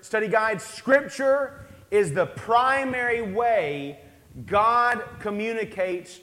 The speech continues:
to the world. Scripture is the primary way God communicates to the world.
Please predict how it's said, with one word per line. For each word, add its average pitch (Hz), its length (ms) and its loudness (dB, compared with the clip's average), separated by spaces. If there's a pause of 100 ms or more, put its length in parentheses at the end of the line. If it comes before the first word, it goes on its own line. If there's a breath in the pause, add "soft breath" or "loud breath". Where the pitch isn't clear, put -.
(120)
to 185 520 -6
the 160 100 -8
world. 139 420 -6 (840 soft breath)
Scripture 226 440 0
is 202 160 -2
the 175 120 -2
primary 240 800 0
way 190 480 0 (260 loud breath)
God 202 440 2
communicates 185 840 -6 (140)
to 170 500 0
the 147 80 -6
world. 135 540 -6